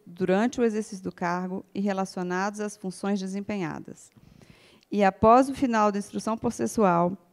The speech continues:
com a publicação do despacho de, de intimação para apresentação de alegações finais,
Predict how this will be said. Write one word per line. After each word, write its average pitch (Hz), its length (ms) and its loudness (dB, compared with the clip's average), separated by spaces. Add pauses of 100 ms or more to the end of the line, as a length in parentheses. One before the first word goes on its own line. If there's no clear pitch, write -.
(140)
com 214 120 0
a 202 60 2
publicação 196 640 -2
do 247 120 0
despacho 202 540 2
de, 190 200 -4 (200)
de 185 160 0
intimação 233 640 0
para 185 200 -2
apresentação 185 720 -2
de 240 80 -2
alegações 202 540 -4
finais, 180 480 -4